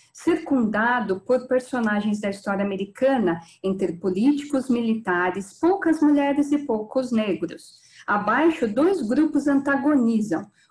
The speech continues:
Um, ah, à esquerda, olha para Jesus, a mãe com o filho, o pequeno fazendeiro, o marine com a bandeira americana. E à direita, aqueles que evitam olhar Jesus. A mídia,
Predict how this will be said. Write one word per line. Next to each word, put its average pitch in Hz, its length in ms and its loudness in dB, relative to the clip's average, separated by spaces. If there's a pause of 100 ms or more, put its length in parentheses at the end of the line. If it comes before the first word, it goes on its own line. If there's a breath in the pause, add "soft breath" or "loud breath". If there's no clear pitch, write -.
Um, 349 500 2 (360)
ah, 196 420 0
à 208 120 0
esquerda, 220 720 0
olha 226 340 2
para 226 300 0
Jesus, 220 800 -2
a 196 100 -2
mãe 196 240 0
com 180 220 -2
o 180 120 -8 (140)
filho, 233 400 0
o 214 40 -6
pequeno 202 420 -2
fazendeiro, 190 800 0
o 208 40 -2
marine 202 680 -2
com - 100 -12
a 196 60 -4
bandeira 190 400 -4
americana. 185 720 -6 (360 loud breath)
E 349 120 4
à 403 140 4
direita, 294 640 0
aqueles 277 400 0
que - 140 0
evitam 277 640 2
olhar 185 260 0
Jesus. 196 600 -10 (240 soft breath)
A 240 140 0
mídia, 220 800 2